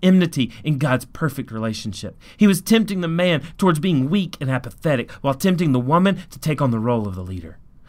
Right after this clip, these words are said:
When Genesis three begins with the first temptation and utterly the fall of man, make no mistake, the attack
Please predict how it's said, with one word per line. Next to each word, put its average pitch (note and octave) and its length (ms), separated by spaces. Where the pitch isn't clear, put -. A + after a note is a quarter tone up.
When F3 160
Genesis F#3 440
three G3 260
begins G3 480
with C#3+ 120
the C3 60
first F#3 360
temptation G3 640
and B2+ 240
utterly F#3+ 380
the B2+ 80
fall F3+ 260
of C3+ 140
man, E3 340
make G3+ 240
no F#3 160
mistake, C#3 560
the - 180
attack G3 600